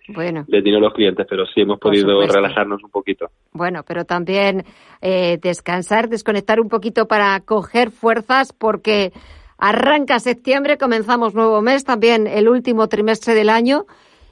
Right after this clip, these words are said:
Speaker 1: Y desde Belaria Inversores, ¿cómo, cómo veis este mes, eh, de septiembre? Un poquito para los inversores que quizás hayan estado esperando este mes de agosto para ver un poco,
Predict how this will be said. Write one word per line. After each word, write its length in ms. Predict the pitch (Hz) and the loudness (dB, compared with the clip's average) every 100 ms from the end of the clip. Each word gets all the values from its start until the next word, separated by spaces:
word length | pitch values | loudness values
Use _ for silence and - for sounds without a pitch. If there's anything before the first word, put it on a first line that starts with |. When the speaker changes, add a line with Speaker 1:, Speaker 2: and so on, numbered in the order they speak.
| _ | _
Speaker 1:
Y 100 | 214 | 2
desde 480 | 233 214 240 233 220 | 2 2 2 4 4
Belaria 360 | 233 262 294 | 2 2 2
Inversores, 600 | 311 302 247 262 233 214 | 2 0 0 0 0 -2
¿cómo, 520 | - 254 277 277 269 254 | -2 0 2 2 0 -2
cómo 240 | 269 294 | 0 0
veis 260 | 277 240 220 | 2 0 0
este 300 | 220 - 240 | -6 0 0
mes, 320 | 226 233 226 | 2 0 0
eh, 180 | 220 208 | 0 0
de 200 | 185 214 | 0 0
septiembre? 800 | 226 214 - 214 196 185 180 170 _ _ _ - | -2 -4 0 2 2 -2 -4 -6 _ _ _ -8
Un 100 | 220 | -4
poquito 400 | 233 262 269 262 | -2 0 0 0
para 240 | 247 247 | 2 2
los 280 | 240 240 - | 2 -2 -2
inversores 1000 | 247 226 220 - 254 247 254 254 - 233 _ | -2 0 -2 0 0 2 2 2 -2 -16 _
que 140 | 226 | -2
quizás 360 | 220 214 247 240 | -2 -4 -2 0
hayan 220 | 240 233 | 0 0
estado 280 | 220 262 240 | 0 0 0
esperando 400 | 214 240 233 226 | 0 0 2 2
este 180 | 220 233 | -2 -2
mes 180 | 214 208 | -4 -2
de 60 | |
agosto 420 | 220 247 233 - | 0 0 0 -2
para 220 | 240 233 214 | 0 0 2
ver 120 | 233 | 0
un 100 | 226 | 0
poco, 420 | 240 - 233 | -2 2 0